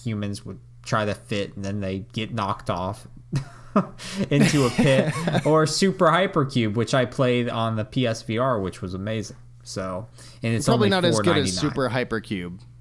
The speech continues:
Speaker 1: No, that, 'cause that, that's one of the best P S V R games available. Um, <laughs> then we have Forgotten Tales: Day of the Dead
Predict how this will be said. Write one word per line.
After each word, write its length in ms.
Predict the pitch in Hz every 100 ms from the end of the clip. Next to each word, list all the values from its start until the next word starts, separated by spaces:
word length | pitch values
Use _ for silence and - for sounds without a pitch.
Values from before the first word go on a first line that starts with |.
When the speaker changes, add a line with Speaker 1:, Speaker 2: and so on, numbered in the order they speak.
| -
Speaker 1:
No, 360 | 123 107 82 80
that, 220 | 101 110
'cause 180 | 110 117
that, 280 | 123 123 123 - -
that's 280 | 131 135 147
one 120 | 135
of 60 |
the 80 | 117
best 240 | 113 110 -
P 180 | 123
S 120 | 98 -
V 140 | 104
R 160 | 95 87
games 340 | 87 87 90
available. 500 | 95 101 107 - 120 - - - - - -
Um, 480 | 123 127 110 104 - - 139 175
<laughs> 380 | 147 - - 135
then 140 | 156
we 120 | 170
have 260 | 160 139 -
Forgotten 500 | 139 127 147 156 139
Tales: 580 | 139 - 143 143 139 127
Day 420 | 120 123 131 151
of 220 | 147 117 120
the 80 |
Dead 640 | 107 - 139 143 - -